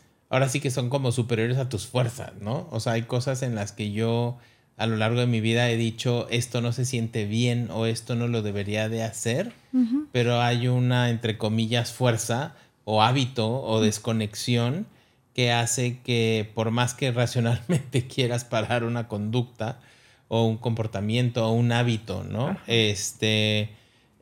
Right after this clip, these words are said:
Speaker 1: eh, la fuerza, la, la, la fuerza del hábito y las,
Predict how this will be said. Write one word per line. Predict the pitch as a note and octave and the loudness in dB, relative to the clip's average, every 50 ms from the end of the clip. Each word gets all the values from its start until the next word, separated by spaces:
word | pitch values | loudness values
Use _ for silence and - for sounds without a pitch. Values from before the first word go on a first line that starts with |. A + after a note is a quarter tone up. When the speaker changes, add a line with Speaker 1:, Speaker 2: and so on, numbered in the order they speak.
| _ _ | _ _
Speaker 1:
eh, | A2+ A#2 A#2 | 0 2 2
la | A2+ A2 A2 | 2 2 0
fuerza, | G#2+ - - C3 B2+ B2 B2 B2 - C3+ B2+ B2+ B2+ A#2+ - - - | -2 -2 0 2 2 2 2 0 0 2 2 4 2 2 0 -4 -4
la, | A2 A#2 A2+ A2 A2 A2 G#2+ G#2 G#2 F#2+ - - | -2 0 2 2 2 2 0 0 -2 -4 -6 -6
la, | B2 A#2+ A#2 A2 G#2+ G#2+ G#2 G#2 G#2 G2 - - - | -2 0 0 2 2 0 0 -2 -2 -4 -6 -8 -6
la | - A2+ A#2 | -2 -2 -2
fuerza | A2+ - C#3 C3+ B2+ B2+ E3 D#3 | 0 2 0 0 2 2 0 2
del | D3+ B2+ A2+ A2+ | 2 2 2 2
hábito | A#2+ C3+ C#3 C#3+ B2 G#2+ - - G#2+ G2+ G2+ F#2 - - | 2 2 2 0 -2 -4 -4 -4 -4 -2 -2 -4 -6 -6
y | - A#2 A2+ A2 G#2+ | -2 -2 0 0 0
las, | G#2+ G#2+ G#2+ G#2 G#2+ G#2 G#2+ G#2 - - - - - - | 0 0 0 0 0 0 -2 -2 -2 -2 -2 -2 -4 -6